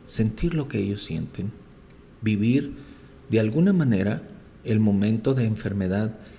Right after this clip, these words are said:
que ellos también están enfrentando. Entonces, la visibilidad sirve para ser empático. Por último,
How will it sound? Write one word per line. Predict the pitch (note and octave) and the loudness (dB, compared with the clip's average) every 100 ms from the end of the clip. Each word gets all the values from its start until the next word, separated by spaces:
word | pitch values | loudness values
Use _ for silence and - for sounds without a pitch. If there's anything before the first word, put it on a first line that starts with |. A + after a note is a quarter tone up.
| - | -16
que | - | 0
ellos | G#2 A2+ A#2 | 2 2 0
también | G#2 G2 A#2 B2 | -2 2 2 2
están | A#2+ G2 | -2 -2
enfrentando. | F#2+ F#2+ E2+ - - - - - - - - - | -4 -4 -8 -10 -12 -14 -16 -20 -20 -20 -20 -8
Entonces, | - - - G2+ C#3 C#3+ - - - - - | -6 -4 -6 -2 0 0 -4 -14 -20 -20 -6
la | G#2 G2+ | -2 0
visibilidad | G2 - F#2+ F#2 F#2 G2+ G#2 | 2 0 0 0 0 0 0
sirve | - G2+ A#2 | 2 2 0
para | A#2+ F2+ E2+ | -2 -2 0
ser | B2 B2 - - - - | 0 -2 -6 -16 -20 -12
empático. | F#2 F2 - - - - - - - - - - - - | -8 -6 -8 -12 -18 -20 -20 -20 -20 -20 -20 -20 -14 0
Por | D3+ | 2
último, | G3 - F2 | 4 0 -8